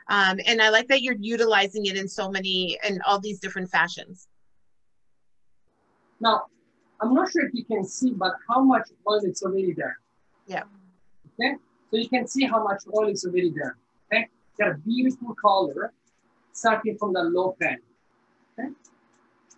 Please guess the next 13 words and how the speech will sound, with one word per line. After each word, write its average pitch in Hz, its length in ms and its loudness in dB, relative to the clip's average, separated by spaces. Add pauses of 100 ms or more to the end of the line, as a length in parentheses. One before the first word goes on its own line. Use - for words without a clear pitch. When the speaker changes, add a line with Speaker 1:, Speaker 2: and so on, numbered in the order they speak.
(220)
Speaker 2:
gonna 214 300 -2
turn 262 220 4
it. 330 220 4 (600)
Now, - 360 2
I 202 80 2
really 254 260 6
need 220 200 0
you 220 100 0
to - 120 -14
give 220 140 -2
me 185 120 -2
a - 140 -2
timer 214 320 4